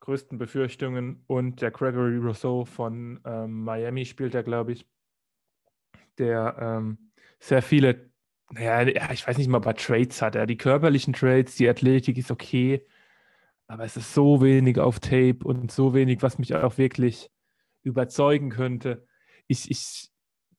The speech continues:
ich sehe in dem Tape viel von Daniel Hunters Tape bei L S U, nur noch einen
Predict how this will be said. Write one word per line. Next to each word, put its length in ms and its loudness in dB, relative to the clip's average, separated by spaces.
ich 260 -12
sehe 300 2
in 120 0
dem 160 2
Tape 240 2
viel 420 0
von 320 0
Daniel 440 2
Hunters 460 0
Tape 240 0
bei 140 4
L 140 4
S 180 0
U, 160 4
nur 140 -2
noch 160 -4
einen 200 -8